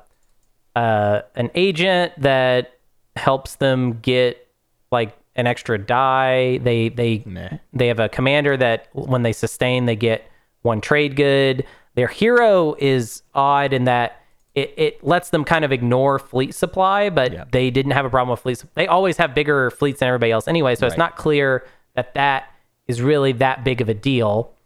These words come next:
Speaker 2: Right.
Speaker 1: Um, I like the mech all right. At the start of
Speaker 2: Mm-hmm.
Speaker 1: a round of ground combat, you can spend two resources to replace an infantry in that combat with one mech, so they can just deploy them, you know, whenever.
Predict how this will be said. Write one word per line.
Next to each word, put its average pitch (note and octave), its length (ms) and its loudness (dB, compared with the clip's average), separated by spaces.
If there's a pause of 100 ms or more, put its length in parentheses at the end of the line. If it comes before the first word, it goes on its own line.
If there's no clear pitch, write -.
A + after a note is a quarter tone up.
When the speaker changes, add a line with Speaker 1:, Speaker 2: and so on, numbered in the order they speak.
(220)
Speaker 2:
Right. E2+ 180 -14
Speaker 1:
Um, C3+ 460 0
I F#3 100 2
like F4+ 320 -2
the G3 120 0
mech C3+ 500 0
all A#2 240 2
right. A2 540 0
At B2+ 120 -4
the B2+ 60 -2
start D3 240 2
of C3+ 60 -2
Speaker 2:
Mm-hmm. C3 40 2
Speaker 1:
a B2+ 40 2
round B2 200 0
of A#2 80 -2
ground A#2+ 240 0
combat, B2 320 0
you A#2+ 60 -6
can A2+ 140 -2
spend A#2+ 260 -4
two D3+ 160 0
resources C#3 480 0
to B2+ 100 -2
replace B2 540 -2 (320)
an C3+ 80 -4
infantry C#3+ 460 -2
in B2+ 60 0
that B2 140 0
combat B2+ 320 0
with A#2+ 140 -4
one A#2+ 160 0
mech, A#2+ 220 0
so C#3 100 -2
they C#3 80 0
can - 100 -4
just D3 160 -8
deploy C3+ 540 -2
them, A#2 340 0 (800)
you C#3 80 2
know, G2+ 280 0
whenever. A#2+ 800 0